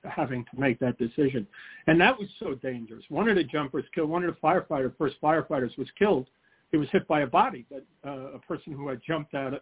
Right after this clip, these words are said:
out of the, uh, upper floors of the Trade Center. It was, it, uh, it was, I, I don't know, I, I can't remember. There was dozens and dozens and many dozens of people actually jumped from the windows of the upper, a hundred floors up, ninety floors up of the World Trade Center.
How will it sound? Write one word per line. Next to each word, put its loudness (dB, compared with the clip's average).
out -2
of -6
the, 2
uh, -2
upper -2
floors 2
of -4
the -4
Trade 4
Center. -8
It 6
was, 4
it, -2
uh, -4
it 0
was, 4
I, -4
I 0
don't 4
know, 0
I, -4
I -4
can't 2
remember. 0
There 0
was -6
dozens 4
and -16
dozens 2
and -14
many 2
dozens -2
of -10
people -2
actually 0
jumped 2
from 2
the 2
windows 4
of -6
the -4
upper, 4
a 2
hundred 4
floors 4
up, 2
ninety 2
floors 2
up -2
of -6
the -4
World 0
Trade 0
Center. -6